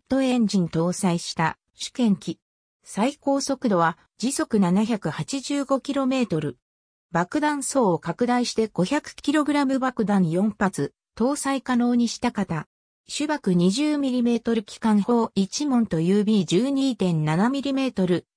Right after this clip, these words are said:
機十二丁を胴体下部ゴンドラに追加装備した試作機。エムマイナス八十二エンジン搭載の試作機。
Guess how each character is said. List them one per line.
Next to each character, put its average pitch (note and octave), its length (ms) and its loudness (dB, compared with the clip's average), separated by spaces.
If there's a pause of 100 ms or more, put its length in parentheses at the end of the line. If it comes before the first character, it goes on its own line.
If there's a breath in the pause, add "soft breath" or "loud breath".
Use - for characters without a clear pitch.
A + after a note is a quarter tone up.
(120)
機 A3 140 -2
十 D4 260 0
二 C#4+ 160 0
丁 A#3+ 340 0
を D#3 80 2
胴 F3 240 2
体 C#4 240 -2
下 C#4+ 160 0
部 C4 140 0
ゴ C4+ 100 0
ン C4 140 0
ド G#3 100 2
ラ F3+ 100 2
に F3 140 0
追 G3+ 240 -2
加 B3 160 -4
装 A#3 220 0
備 F#3+ 120 0
し - 140 -6
た D3+ 220 -2 (180)
試 - 140 -12
作 - 400 -8
機。 D3 260 -4 (500)
エ C4 120 2
ム C4+ 100 0
マ G#3 140 4
イ A#3+ 60 2
ナ A#3+ 120 0
ス A#3 160 -4
八 A3 320 -2
十 C4 240 0
二 A3 180 4
エ G3 80 2
ン B3+ 60 2
ジ C4+ 160 -2
ン C#4 60 -2
搭 C#4 240 0
載 G3+ 240 2
の E3 100 0
試 - 160 -8
作 - 420 -6
機。 - 220 -14